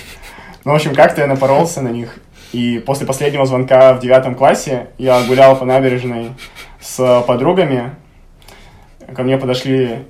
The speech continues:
двое молодых людей моего возраста в не самом трезвом состоянии. Вот. И попросили закурить.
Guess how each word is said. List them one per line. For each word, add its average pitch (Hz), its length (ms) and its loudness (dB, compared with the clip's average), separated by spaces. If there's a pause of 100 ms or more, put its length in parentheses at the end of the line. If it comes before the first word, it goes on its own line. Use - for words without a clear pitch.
двое 147 280 4
молодых 135 440 2
людей 151 240 0
моего 135 280 4
возраста 131 640 -2
в 123 40 -4
не 135 60 -2
самом 139 340 2
трезвом 135 320 -2
состоянии. 131 640 -2 (1300)
Вот. 110 300 -8 (520)
И 160 120 2
попросили 160 420 0
закурить. 131 440 -4